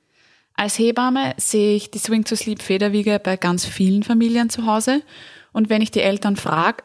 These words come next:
warum sie sich für die Swing to Sleep entschieden haben, sagen sie in den meisten Fällen,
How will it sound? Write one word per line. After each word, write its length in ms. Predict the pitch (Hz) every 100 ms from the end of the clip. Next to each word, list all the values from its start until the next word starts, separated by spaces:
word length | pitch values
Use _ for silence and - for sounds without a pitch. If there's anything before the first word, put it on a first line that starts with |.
| -
warum 440 | 190 190 196 214
sie 120 | 247 254
sich 160 | 254
für 100 | -
die 100 | 247
Swing 260 | 233 240 226
to 100 | 226
Sleep 240 | - 226
entschieden 440 | 220 - 220 220 214
haben, 300 | 208 214 214 - - - -
sagen 320 | 208 190 226
sie 100 | 233
in 60 |
den 160 | 214 202
meisten 380 | 175 190 - 226
Fällen, 420 | - 190 208